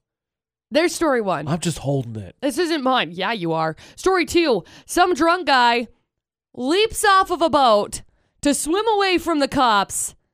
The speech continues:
Speaker 1: and has to be rescued. <laughs>
Speaker 2: I mean, in that point in time, I guess it sort of makes sense that you're just, "Oh, I'm gonna get away." But if you can't swim, just be like, "The, the jig is up."
Speaker 1: Yep.
Speaker 2: The jig is up. You're done.
Speaker 1: Yep. And then story number three.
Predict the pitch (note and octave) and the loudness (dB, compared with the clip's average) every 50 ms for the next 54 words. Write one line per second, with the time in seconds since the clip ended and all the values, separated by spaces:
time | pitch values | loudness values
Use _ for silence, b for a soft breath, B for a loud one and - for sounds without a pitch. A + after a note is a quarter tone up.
0 | _ _ _ _ _ _ _ _ _ _ _ _ _ _ _ - - D3 D3+ F3+ | _ _ _ _ _ _ _ _ _ _ _ _ _ _ _ -20 -16 -8 -4 -2
1 | A3 B3+ - - B3+ B3 C4 B3+ A#3+ G#3 F3+ F3 - - F3+ E3 D#3+ E3 D#3+ E3 | -2 -2 -4 -6 -8 -6 -4 -2 -2 -2 -2 -2 -6 -6 -6 -6 -6 -4 -6 -6
2 | E3 E3 D#3+ - _ _ - - - - _ _ _ _ _ _ _ _ _ _ | -8 -10 -12 -16 _ _ -12 -12 -12 -14 _ _ _ _ _ _ _ _ _ _
3 | _ _ _ _ _ _ _ _ _ _ _ _ _ _ _ - F3+ F#3+ G#3 G#3 | _ _ _ _ _ _ _ _ _ _ _ _ _ _ _ -2 0 2 2 0
4 | G#3+ G#3 - G3+ G#3 G#3+ A3+ A#3 A#3+ B3 F#3 G#3 G#3+ A3+ G#3+ F#3 E3+ G3 F#3+ F#3+ | 0 0 0 -2 0 2 2 2 2 2 2 2 2 2 2 2 2 2 2 4
5 | F#3 F3+ F3 F3 F3 - D#3 C3+ - - D#3+ D#3+ D#3+ D#3+ D#3+ D#3+ D#3+ D3+ - - | 2 2 2 2 0 -2 -2 -6 -2 2 2 2 2 2 0 -2 -2 -2 -4 -4
6 | E3 D#3 - - C#3 C#3 C3+ B2+ A2+ A2+ B2+ E3 F#3+ G#3 G#3 G3+ F#3+ E3+ G3 G3 | -4 -4 -6 -6 -8 -6 -6 -6 -8 -10 -10 -8 -8 -6 -6 -6 -4 -4 -4 -2
7 | G3 F#3+ G3 F#3+ F#3 D#3+ D3 D#3 D#3+ D#3+ F#3+ F#3+ E3+ - A3+ A3 G#3 - - - | -2 0 0 0 0 -2 -2 -4 -6 -6 -10 -12 -14 -12 -10 -8 -8 -8 -8 -4
8 | F#3 F3+ E3+ D3+ D3+ - - D#3+ D3 C#3+ - C#3+ D3+ C#3 - - - - D#3+ D3+ | -4 -4 -4 -4 -6 -4 -2 -2 -2 -2 -2 -6 -8 -6 -6 -6 -4 -4 -4 -4
9 | C3+ D#3 F3+ D3+ C#3+ A#2 G2+ A#2 F#2 E2 - _ _ _ - G3 F#3 - _ _ | -2 -2 -2 -2 -2 -2 -2 -4 -4 -6 -8 _ _ _ -4 -4 -4 -4 _ _
10 | _ _ _ _ - F3 F3+ E3 E3+ G3 B3 B3 A#3 A#3 A3+ F#3+ F3 G3+ F#3+ F#3+ | _ _ _ _ -6 -4 -4 -4 -2 -2 0 0 2 0 0 2 2 0 0 0
11 | F#3+ - - D3+ E3 D#3 B2 A2+ D3 C3 A#2+ G#2 F#2 F2+ F2 G2 - G3+ G3+ A3+ | -2 -4 -6 -6 -6 -6 -4 -4 -2 -2 -2 -2 -4 -8 -10 -10 -8 -4 -2 0
12 | A3 B3 - - - - _ - C4 C4+ C4+ C#4+ D4 D4+ - - F4+ F4+ F#4+ F#4+ | 0 -2 -4 -6 -16 -14 _ -4 -4 -2 0 0 -2 -2 -2 -2 -2 0 0 0
13 | F4+ F4+ F4 E4+ D#4+ E4+ E4+ E4 F4 G4+ G#4+ D#4+ - - | -2 -4 -6 -8 -8 -10 -10 -8 -4 -4 -2 -2 -4 -6